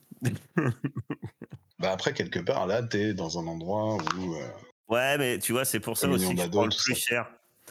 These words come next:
Speaker 1: Je prends le
Speaker 2: Yes.
Speaker 1: menu le plus cher, que comme ça, en fait, euh, bah, on me dit rien. C'est la personne qui a,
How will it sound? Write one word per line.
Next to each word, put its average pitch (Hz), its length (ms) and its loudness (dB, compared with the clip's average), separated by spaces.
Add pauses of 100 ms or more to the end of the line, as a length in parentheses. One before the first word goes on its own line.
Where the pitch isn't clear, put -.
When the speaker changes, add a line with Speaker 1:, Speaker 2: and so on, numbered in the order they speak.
(240)
Speaker 1:
Je - 120 -16
prends 107 140 0
le 107 80 4
Speaker 2:
Yes. 113 100 6
Speaker 1:
menu 120 120 4
le 113 40 0
plus 131 180 -4
cher, 127 300 0
que 104 160 -4
comme 98 200 -4
ça, 113 200 0
en 107 80 -2
fait, 113 320 -4
euh, 95 220 -6 (280)
bah, 92 100 -2
on 92 80 0
me 95 80 2
dit 104 100 2
rien. 113 420 2
C'est 92 320 -6
la 90 160 -6
personne 98 420 -8
qui - 120 -10
a, 92 100 -8